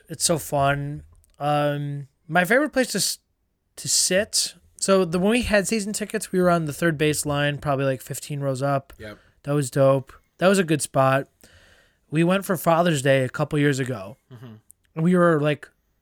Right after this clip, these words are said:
Speaker 1: not behind home plate, but we were the
Speaker 2: Fucking
Speaker 1: closest
Speaker 2: close, though.
Speaker 1: to home plate I'd ever been.
Speaker 2: Yeah, it was
Speaker 1: That was sick
Speaker 2: That
Speaker 1: as
Speaker 2: was,
Speaker 1: fuck.
Speaker 2: I was actually gonna bring that up. That was,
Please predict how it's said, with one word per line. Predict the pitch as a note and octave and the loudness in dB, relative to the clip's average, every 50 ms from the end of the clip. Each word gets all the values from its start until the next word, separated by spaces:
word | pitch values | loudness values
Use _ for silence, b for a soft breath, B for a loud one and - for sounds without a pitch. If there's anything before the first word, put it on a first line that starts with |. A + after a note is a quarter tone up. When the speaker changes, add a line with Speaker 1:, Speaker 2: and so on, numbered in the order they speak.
| _ _ - | _ _ -4
Speaker 1:
not | E3+ F#3+ A3+ C4 C4 - | 2 4 4 4 2 2
behind | C4 G3+ D3 D3+ D#3+ D#3+ E3+ F3+ G3+ G3+ F#3+ | -2 -2 0 0 0 0 0 0 -4 -8 -6
home | - G#3+ A3 A#3 A#3 | -4 -4 -4 -4 -4
plate, | - - C4 C4 C4 A3+ - | -2 0 2 2 2 0 0
but | - G3+ F#3 | 2 2 4
we | D#3 F#3 G#3+ | 4 4 4
were | B3 B3+ | 4 4
the | A#3 G#3 | 4 2
Speaker 2:
Fucking | - | 2
Speaker 1:
closest | - G3+ G3+ F#3+ F#3+ G#3+ G#3 E3+ | 2 2 4 2 2 0 0 2
Speaker 2:
close, | E3+ E3 D#3 D3 - - | 2 2 2 0 -2 -4
though. | - A2 G2 F2+ F2 - - - | -8 -10 -12 -12 -16 -16 -6 0
Speaker 1:
to | - F#3+ | 2 2
home | E3+ F#3 G3 F3+ | 4 4 2 0
plate | - - F3 E3 D#3+ D#3 - | -2 -2 0 2 2 2 2
I'd | D3 E3+ F3 | 2 4 4
ever | E3+ D#3+ D#3+ E3 | 4 4 2 0
been. | C#3 C#3 D3+ C3 A#2 G#2 A2 | 0 -2 -4 -4 -6 -6 0
Speaker 2:
Yeah, | A#2+ A#2+ A#2 G#2 G#2 | 2 4 4 4 2
it | G2 - A2+ | 2 2 2
was | A#2 B2 A#2 - | 2 2 2 0
Speaker 1:
That | - C3 F#3 G3 B3 D4+ D#4+ | 0 2 4 6 6 6 6
was | D4 G3+ - - | 4 4 4 4
sick | - - F#3+ F3+ D#3+ - | 2 4 4 2 2 4
Speaker 2:
That | - C#3+ | 4 4
Speaker 1:
as | D3+ D#3+ | 4 4
Speaker 2:
was, | F3 D#3+ C#3+ - - | 4 2 2 0 2
Speaker 1:
fuck. | - F#3+ E3 | 4 4 6
Speaker 2:
I | C3 | 6
was | C3 C3 B2+ | 4 4 4
actually | D#3 D3 - - C3 | 2 0 0 0 0
gonna | C#3+ C3+ B2 | 0 0 0
bring | A#2+ G#2 B2+ B2+ B2 A#2 A2 | 0 0 0 2 2 2 0
that | G#2+ G#2+ G#2 G2+ F#2+ | -2 -2 -2 -4 -6
up. | F#2+ F#2 F2+ F2 E2+ - | -6 -8 -8 -10 -10 -4
That | A#2 A2+ | 0 2
was, | A#2+ B2+ C3 C3+ B2 - | 4 4 4 2 0 -4